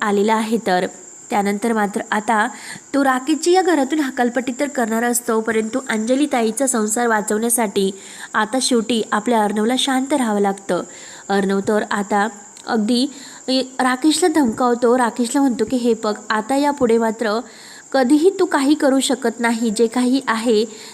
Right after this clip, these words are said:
ते केवळ आणि केवळ माझ्या अंजली ताईचं आहे. आता मात्र किती काही झाले तरी शेवटी आता अंजलीला बाळ होणार असतं आणि आता प्रेग्नंट असल्यामुळे अंजलीला कोणतंही या संकटात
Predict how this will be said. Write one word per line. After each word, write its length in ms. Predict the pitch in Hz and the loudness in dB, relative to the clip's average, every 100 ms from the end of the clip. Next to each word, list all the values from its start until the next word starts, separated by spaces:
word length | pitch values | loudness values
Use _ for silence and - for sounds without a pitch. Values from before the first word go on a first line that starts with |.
| - | -2
ते 60 | 233 | -2
केवळ 420 | - 254 254 311 320 | 2 2 4 4 2
आणि 200 | 302 320 | 0 0
केवळ 300 | 311 254 262 | 2 2 2
माझ्या 280 | 254 240 262 | 2 0 0
अंजली 360 | 233 214 226 247 | -2 -2 0 0
ताईचं 460 | 247 214 202 240 | 0 0 0 0
आहे. 360 | 220 226 208 202 196 - - - - | 0 2 2 2 -2 -14 -20 -20 -4
आता 400 | 214 220 254 254 262 - - | -2 0 0 0 -2 -12 -8
मात्र 500 | 233 226 220 240 226 277 - - - | -2 -2 0 0 2 0 -6 -12 -8
किती 220 | 294 339 | -2 0
काही 340 | 392 359 294 330 | 0 0 0 0
झाले 260 | 302 269 262 | 0 0 0
तरी 180 | 262 285 | 0 0
शेवटी 540 | - 269 254 262 247 - | 2 0 0 0 0 -2
आता 380 | 247 254 240 240 - - - - | -4 0 -2 -2 -8 -18 -8 -4
अंजलीला 480 | 247 247 277 294 | -2 0 0 0
बाळ 300 | 262 233 233 | 0 -2 -2
होणार 300 | 269 262 208 | -2 0 -2
असतं 360 | 214 226 - 214 214 | -2 -2 -2 -2 0
आणि 240 | 226 240 | -2 0
आता 200 | 240 220 | 0 0
प्रेग्नंट 420 | 262 247 214 233 254 - | 0 0 0 0 -4 -4
असल्यामुळे 500 | 226 247 240 220 208 - | -4 -2 0 0 0 -2
अंजलीला 480 | 226 226 240 254 262 | -4 -2 0 0 0
कोणतंही 640 | 247 214 226 262 277 254 | 0 -2 -2 -2 0 -2
या 120 | 233 | -2
संकटात 560 | 226 226 220 233 208 | -2 -4 -4 -2 -2